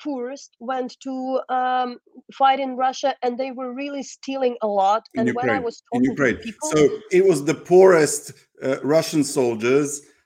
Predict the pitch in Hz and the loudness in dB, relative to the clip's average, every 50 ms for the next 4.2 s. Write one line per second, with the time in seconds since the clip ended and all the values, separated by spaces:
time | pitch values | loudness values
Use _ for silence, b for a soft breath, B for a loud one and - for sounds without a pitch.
0 | b _ _ 135 131 139 135 - - - 160 156 151 - - 165 156 151 160 160 | b _ _ -6 -4 -4 -4 -4 0 2 2 2 2 0 0 4 4 4 4 4
1 | 160 151 - - - - - 165 156 156 147 135 135 147 143 147 151 156 156 151 | 0 -4 -6 -10 -10 0 2 2 4 4 2 2 2 2 4 4 4 4 4 2
2 | - - 156 147 139 139 - - - - - - - 127 135 135 170 151 151 143 | 0 0 2 4 4 4 2 -2 -6 -10 -14 -6 -4 -4 -4 -4 -2 -4 -4 -2
3 | - 151 147 143 143 139 139 139 131 135 - - 156 135 107 95 85 82 - - | 0 2 4 6 6 6 6 4 4 2 2 2 0 0 0 -2 -8 -10 -14 -8
4 | - 104 120 139 | -4 -2 -2 -2